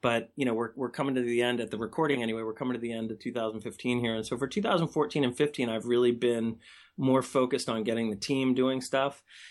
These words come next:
And that for sure was, was the hardest hurdle for me. And, and really it was my own mindset. It was my own, it was my own stuff, my own blocks. It was my own lack of trust. It was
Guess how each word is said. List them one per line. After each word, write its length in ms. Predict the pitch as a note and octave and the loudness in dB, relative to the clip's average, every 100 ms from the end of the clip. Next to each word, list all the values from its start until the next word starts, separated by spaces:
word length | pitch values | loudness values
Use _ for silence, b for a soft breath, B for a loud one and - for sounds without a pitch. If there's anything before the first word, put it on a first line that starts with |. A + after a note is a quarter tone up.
| B - | B -4
And 360 | B2 A#2 A2+ A#2+ | 0 0 0 0
that 260 | D3+ D3+ C#3 | 0 0 -2
for 80 | |
sure 400 | A#2+ - A#2+ A2 | -6 -4 -2 -2
was, 340 | G#2 G#2+ G2+ - | -4 -6 -8 -10
was 280 | A#2 G#2+ G2+ | -6 -4 -4
the 120 | A2+ | -8
hardest 420 | - A2+ G#2+ G2+ | -4 -2 -2 -6
hurdle 320 | - A#2 G#2+ G#2 | -4 -2 -2 -4
for 160 | A2 | -6
me. 320 | G#2+ G#2 G2+ G2+ | -4 -2 -2 -2
And, 140 | B2+ | 0
and 220 | C#3 C#3 | 0 2
really 360 | E3 D3+ B2+ - | 2 2 2 0
it 60 | C3 | -2
was 160 | A#2+ B2 | -2 -2
my 160 | B2+ | -2
own 100 | C3 | 0
mindset. 440 | C3 E3+ G3+ - - | 0 0 -2 -6 -8
It 60 | |
was 140 | A#2+ A2+ | -6 -4
my 200 | A#2 A#2+ | -2 0
own, 240 | A#2+ B2 | 0 -2
it 60 | B2+ | -2
was 120 | A#2+ | 0
my 140 | B2 B2 | 2 2
own 160 | C3+ | 2
stuff, 400 | B2+ - B2 B2 | 0 2 2 2
my 160 | B2 A#2 | -2 -2
own 140 | A#2+ | -2
blocks. 360 | A2+ A2 A2 A#2 | -2 -2 -2 -4
It 40 | |
was 100 | A2+ | -4
my 140 | A2+ A#2 | -2 -2
own 100 | A#2 | -2
lack 240 | G#2+ G#2 | -4 -8
of 80 | G2+ | -8
trust. 480 | - G#2+ G#2 - A2+ | -4 -2 -2 -4 -4
It 80 | |
was 380 | G#2 G#2 G2+ - | -2 0 0 -4